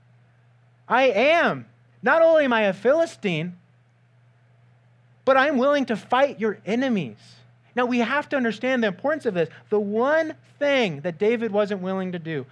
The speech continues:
the one line that he would not cross, was that he wouldn't attack an Israelite.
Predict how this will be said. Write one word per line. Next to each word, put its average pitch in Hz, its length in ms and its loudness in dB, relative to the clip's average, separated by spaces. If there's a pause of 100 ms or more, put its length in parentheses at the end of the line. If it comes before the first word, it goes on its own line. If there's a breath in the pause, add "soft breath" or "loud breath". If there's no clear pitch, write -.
(180 soft breath)
the 180 80 -6
one 247 480 0
line 294 540 2
that 175 140 -4
he 190 100 -4
would 214 280 0
not 226 300 -2
cross, - 720 -2 (1040)
was 175 200 -6
that 190 320 2
he 202 240 -4
wouldn't 214 520 -2 (160)
attack 196 640 -2 (300)
an 165 100 -6
Israelite. 143 640 -6